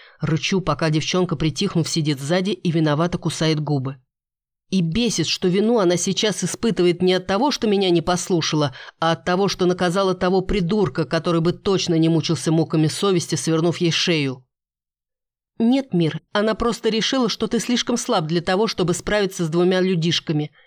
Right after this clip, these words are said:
будто специально подливает масло в огонь Владлена. «Это не так!» вспыхивает Армина, но под моим гневным взглядом снова замолкает и опускает голову. «Ты бы тоже помолчала!» тыкаю в сестру пальцем.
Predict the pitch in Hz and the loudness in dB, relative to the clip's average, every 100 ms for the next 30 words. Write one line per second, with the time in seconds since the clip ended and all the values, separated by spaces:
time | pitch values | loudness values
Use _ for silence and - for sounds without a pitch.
0 | _ - 151 - - 156 - 180 175 165 | _ -6 -6 -6 -8 -6 -2 0 2 0
1 | 156 151 151 165 165 - 147 147 156 143 | 0 0 0 0 -2 0 -2 0 0 2
2 | 151 139 143 135 131 - _ _ _ _ | 0 0 0 -2 -4 -10 _ _ _ _
3 | _ _ 269 285 294 311 320 208 - - | _ _ -2 2 2 2 2 0 -2 -12
4 | _ _ _ - - 151 - 151 156 156 | _ _ _ -14 -4 -4 0 -2 0 2
5 | 175 202 151 123 - - 156 175 180 185 | 2 2 0 -2 -12 -6 -2 -2 0 2
6 | 190 156 185 180 170 160 156 190 185 160 | 2 2 2 4 2 2 2 2 0 0
7 | - 185 156 156 156 139 180 185 185 160 | 0 0 2 2 0 0 0 0 0 -2
8 | 156 - 160 151 151 147 135 135 - _ | -4 0 0 2 2 2 0 -4 -10 _
9 | _ _ _ _ _ _ _ 170 165 175 | _ _ _ _ _ _ _ 0 2 2
10 | 214 214 170 170 156 156 156 170 147 131 | 2 2 2 0 0 0 0 0 0 -2
11 | 123 _ - 120 151 131 165 - 147 131 | -6 _ -6 -2 0 -2 -2 -2 -4 0
12 | 147 131 139 127 | -2 -2 -6 -8